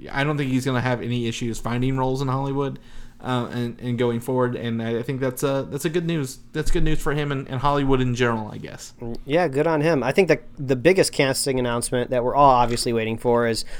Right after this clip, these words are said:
Speaker 2: who's gonna play Hellboy. I mean, Ron Perlman did an amazing
Speaker 1: No,
Speaker 2: job.
Speaker 1: we have Hellboy.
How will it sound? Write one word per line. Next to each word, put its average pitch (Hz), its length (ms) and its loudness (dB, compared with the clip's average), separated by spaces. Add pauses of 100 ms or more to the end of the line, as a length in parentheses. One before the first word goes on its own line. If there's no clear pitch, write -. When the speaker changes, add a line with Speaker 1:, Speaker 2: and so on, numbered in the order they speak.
(140)
Speaker 2:
who's 151 260 8
gonna 135 160 6
play 127 180 2
Hellboy. 123 400 6
I 110 60 2
mean, 110 160 -2
Ron 139 260 8
Perlman 123 520 4 (100)
did 127 180 0
an 123 60 0
amazing 135 540 6
Speaker 1:
No, 226 80 4
Speaker 2:
job. 120 200 8
Speaker 1:
we 233 60 6
have 233 120 2
Hellboy. 110 440 -2